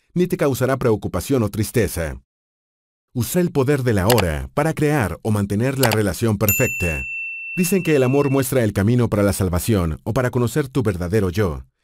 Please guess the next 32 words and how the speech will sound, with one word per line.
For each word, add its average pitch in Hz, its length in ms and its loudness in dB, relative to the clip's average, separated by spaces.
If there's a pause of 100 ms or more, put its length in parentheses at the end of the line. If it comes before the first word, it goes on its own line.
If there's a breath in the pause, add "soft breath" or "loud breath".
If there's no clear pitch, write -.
(140)
La 98 120 0
verdad 110 300 0
es 139 100 0
que 143 160 4
el 127 80 4
amor 101 400 2 (160 soft breath)
puede 175 240 0
transformarse 127 680 0
en 110 100 2
odio, 85 480 -2
y 104 120 0
frecuentemente 104 720 0
lo 104 120 2
hace. 80 380 -2 (320)
Claramente, 135 680 -2 (160)
ese 180 180 0
no 165 140 -2
es 170 100 -2
el 147 140 2
camino 123 400 2
para 113 180 2
la 110 80 2
salvación. 101 800 0 (460)
El 135 140 4
amor 156 200 2
es 175 140 -2
en 156 80 0
definitiva 113 600 0
un 120 120 2
sentimiento 127 540 0
muy 151 180 2
intenso 110 640 -4